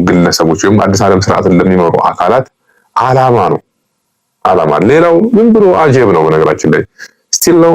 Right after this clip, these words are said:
አፍሪካን የሚያክል አህጉር በተባበሩት መንግስታት ድርጅት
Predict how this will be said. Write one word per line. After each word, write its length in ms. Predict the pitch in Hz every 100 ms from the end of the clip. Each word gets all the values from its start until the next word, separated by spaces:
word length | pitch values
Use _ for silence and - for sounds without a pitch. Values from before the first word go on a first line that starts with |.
| -
አፍሪካን 420 | 131 151 147 143
የሚያክል 460 | 135 120 117 110 -
አህጉር 540 | 110 113 135 95 101 - - _ _
በተባበሩት 460 | - 120 113 113 110
መንግስታት 480 | 104 110 117 - 156
ድርጅት 400 | 90 87 120